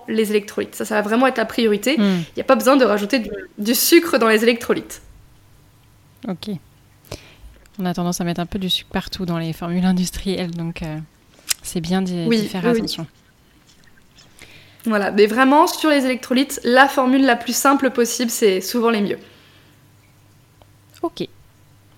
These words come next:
Speaker 2: Alors, on va changer un petit peu de registre sur la troisième, euh, question et la quatrième aussi. On va parler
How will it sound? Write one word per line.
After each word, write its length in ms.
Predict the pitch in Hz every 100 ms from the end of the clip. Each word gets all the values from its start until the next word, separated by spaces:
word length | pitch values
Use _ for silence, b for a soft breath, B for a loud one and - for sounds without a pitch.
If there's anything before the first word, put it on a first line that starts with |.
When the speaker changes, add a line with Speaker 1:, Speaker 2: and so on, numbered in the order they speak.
| _ B B B B B _ _ _ _ -
Speaker 2:
Alors, 220 | 269 170
on 60 | 170
va 100 | 185
changer 300 | - 214 214
un 100 | 208
petit 140 | -
peu 100 | 202
de 120 | 190
registre 540 | 170 180 190 269 - -
sur 140 | 196
la 140 | 180 175
troisième, 760 | - - 285 254 240 240 226
euh, 420 | 190 175 170 160 170
question 360 | 196 196 - 381
et 80 |
la 120 | 180 151
quatrième 460 | 196 - 170 165
aussi. 240 | 196 - 330
On 60 |
va 140 | 202 165
parler 580 | 180 190 233 277 285